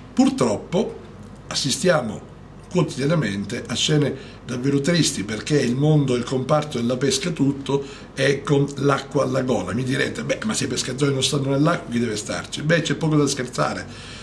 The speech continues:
perché questa povera gente, oltre all'assurdo lavoro che fa, è costretta a non poter andare dalla costa, dico dalla costa,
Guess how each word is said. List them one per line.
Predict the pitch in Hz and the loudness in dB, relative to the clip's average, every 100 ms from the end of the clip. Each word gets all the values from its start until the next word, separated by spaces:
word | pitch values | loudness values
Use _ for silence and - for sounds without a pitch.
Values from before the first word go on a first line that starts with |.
| - | -6
perché | 123 147 156 147 - - - - - - | -2 0 4 4 2 -6 -16 -16 -16 0
questa | 175 156 147 | 2 4 6
povera | 139 131 123 | 6 6 4
gente, | 117 104 104 117 - | 2 0 -2 -2 2
oltre | 175 180 151 131 | 4 4 4 4
all'assurdo | 139 131 120 113 110 - 170 143 117 110 | 4 4 2 -2 -2 2 4 4 4 0
lavoro | 107 131 117 | 4 4 4
che | 101 | 0
fa, | 101 - 80 151 151 - - - - - - - - | -4 -4 0 0 -2 -10 -16 -18 -18 -16 -16 -16 -2
è | - | -2
costretta | - 233 - 117 95 - 147 - | 4 2 4 0 0 -4 -4 0
a | 160 | 2
non | 165 175 160 | 4 4 2
poter | 190 165 180 156 - | 0 2 4 4 2
andare | 147 147 147 92 98 90 | 2 4 2 0 -4 -6
dalla | 110 147 139 117 110 | 0 2 4 2 0
costa, | 87 80 - - 135 - | -6 -6 -6 -2 -4 -4
dico | - 120 113 107 | -6 -4 -4 0
dalla | 110 107 104 | 2 2 0
costa, | - 80 - - | -2 -8 -10 -4